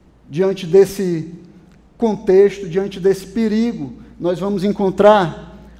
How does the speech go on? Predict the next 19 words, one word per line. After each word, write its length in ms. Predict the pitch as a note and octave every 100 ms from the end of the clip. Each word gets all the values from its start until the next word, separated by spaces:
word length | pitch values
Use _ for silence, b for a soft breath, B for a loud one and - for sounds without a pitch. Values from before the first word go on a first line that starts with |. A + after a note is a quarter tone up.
| -
um 420 | F#3+ G#3 F#3+ E3+ -
escritor, 920 | G3+ - A#3 - F#3 G#3+ A#3 - B B -
ou 500 | E3+ F#3 F3+ F3+ - - -
poderíamos 420 | F3 E3+ F3 F3
dizer 180 | E3+ F3+
melhor, 240 | F3 F3
um 80 | F3
pastor, 840 | F3 G3 F3 - - G3+ A3+ - B B B B B B _ _ -
que 120 | G3+
é 60 |
extremamente 680 | F#3 - G#3 B3 A#3+ A3 A3
inteligente, 600 | G#3 G#3 F#3+ C#3+ E3 F#3+
e 20 | F#3
a 60 |
gente 200 | D#3+ E3+
vai 140 | E3+ E3
conseguir 520 | F3 - D#3 F3+ F3+
perceber 480 | F3+ E3+ F3 D#3 D#3+
isso 420 | F3 E3+ -